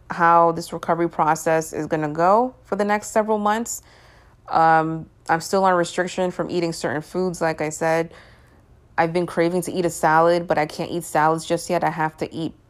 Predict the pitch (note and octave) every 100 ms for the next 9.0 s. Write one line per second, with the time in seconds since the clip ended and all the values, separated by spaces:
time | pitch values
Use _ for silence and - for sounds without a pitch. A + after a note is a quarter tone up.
0 | _ _ - F#3 F3 F3 E3 D#3+ - _
1 | _ _ _ _ - G#3+ - F3 F3 F#3
2 | A3+ G#3+ A#3 A#3+ - - - - _ _
3 | _ _ - - A#3+ C4+ D#4 - - F#3+
4 | F#3 A3 G#3+ A3 - G3 G3 G#3 F#3 F3+
5 | - - F#3+ F#3 F3 E3+ - G3+ A3+ B3
6 | A#3 - - D2+ - D#3+ D#3+ - E3 G3
7 | F#3+ F#3+ G3 A#3+ - - D#3 D#3 - F3
8 | E3+ - D#3 - - - - D#3 C#3